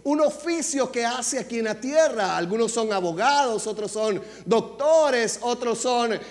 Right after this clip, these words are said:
eh, arquitectos, otros son co-, excelentes comerciantes. Ese es su oficio. Pero ¿cuál es su propósito de estar aquí en la tierra?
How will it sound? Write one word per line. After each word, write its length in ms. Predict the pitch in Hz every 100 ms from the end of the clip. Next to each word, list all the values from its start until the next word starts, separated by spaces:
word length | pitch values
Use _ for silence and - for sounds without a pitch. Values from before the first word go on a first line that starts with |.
| -
eh, 240 | 220 220 226
arquitectos, 1120 | 220 214 226 - 302 330 320 262 240 240 240 -
otros 260 | 220 240
son 200 | 240 220
co-, 240 | 233 247 -
excelentes 800 | 247 240 254 214 220 277 247 240
comerciantes. 960 | 214 202 185 190 247 277 240 160 131 -
Ese 220 | 202 208
es 80 | -
su 100 | 190
oficio. 520 | 180 - 226 - 127 _ _ _ _ _ _ _ _ _ _ _ _ _ _ _ -
Pero 180 | 240 247
¿cuál 200 | 247 254
es 100 | 262
su 120 | 254
propósito 760 | 262 240 262 269 - 180 180
de 80 | 170
estar 200 | 165 175
aquí 200 | 170 170
en 60 | 160
la 120 | 156
tierra? 360 | 156 120 113